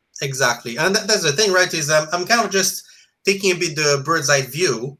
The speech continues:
Like, I'm just leaving the company and take bird's eye view and think macroeconomically, no one's going to invest in the company if the company doesn't perform better than,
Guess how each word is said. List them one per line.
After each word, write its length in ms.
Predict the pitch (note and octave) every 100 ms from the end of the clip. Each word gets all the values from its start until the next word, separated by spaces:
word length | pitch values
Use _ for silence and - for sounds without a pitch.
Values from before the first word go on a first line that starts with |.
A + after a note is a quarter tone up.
| _ _
Like, 420 | C#3+ C3 C3 C3+ C#3+
I'm 140 | C3+
just 400 | C#3+ C#3 - - _ -
leaving 380 | C#3 E3+ F3
the 100 | D#3+
company 380 | C3+ D#3 E3 C3+
and 100 | B2
take 220 | C3+ C3
bird's 180 | C3+ C3+
eye 140 | B2 A#2+
view 180 | D#3
and 100 | C#3+
think 220 | C3 C#3 C#3+
macroeconomically, 1120 | F#3 - E3 - D3+ D#3 A#2+ A2+ A2+ D3+ F#3+ _ _ _ _ _ _ -
no 260 | D3 G#3
one's 220 | A#3 G#3 F#3+
going 180 | F#3
to 100 | F3+
invest 300 | E3 D#3 D#3
in 80 | D#3+
the 60 | D3
company 380 | F3 F#3 D3+ C3+
if 80 |
the 80 | C3
company 360 | C#3 C#3+ C#3 C3+
doesn't 320 | C3+ C3 A#2+
perform 300 | C3+ - B2
better 260 | B2 A#2+ A2+
than, 400 | A2+ A2+ A2